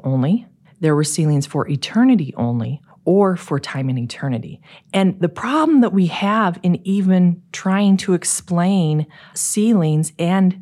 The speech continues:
by default plural marriage during this time frame is that we have a dearth of contemporary sources on plural marriage. It makes it really problematic to identify the type of sealing that is occurring in every circumstance.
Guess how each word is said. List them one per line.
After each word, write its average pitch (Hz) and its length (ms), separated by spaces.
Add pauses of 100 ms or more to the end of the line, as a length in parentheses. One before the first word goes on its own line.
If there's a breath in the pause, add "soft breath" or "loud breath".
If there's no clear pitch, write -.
(180)
by 156 200
default 147 460
plural 156 340
marriage 156 640
during 165 200
this 156 180
time 214 540
frame 147 300
is 151 100
that 165 120
we 170 100
have 175 240
a 165 60
dearth 156 280
of 156 60
contemporary 147 580
sources 113 460
on - 120
plural - 280
marriage. - 360 (400 loud breath)
It 160 80
makes 180 300
it 165 60
really 208 420
problematic 170 760
to - 140
identify 147 540
the 139 80
type 175 380
of 151 100
sealing 170 580
that 147 120
is 143 80
occurring 143 400
in 123 120
every 113 220
circumstance. - 840